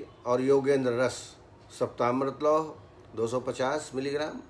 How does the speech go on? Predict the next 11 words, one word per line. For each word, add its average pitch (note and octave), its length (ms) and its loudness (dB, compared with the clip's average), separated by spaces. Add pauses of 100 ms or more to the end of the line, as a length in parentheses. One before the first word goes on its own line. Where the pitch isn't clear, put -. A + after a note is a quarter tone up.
(460)
प्रवाल B2 280 2
पिष्टी B2+ 300 -4
दो A#2 160 -2
सौ A2+ 120 -4
पचास A#2+ 400 -2
मिलीग्राम C#3 480 -2 (640)
और A#2 180 0
योगेंद्र C#3 580 4
रस C3 280 0
साठ A#2 360 -2
मिलीग्राम, F#2 380 -12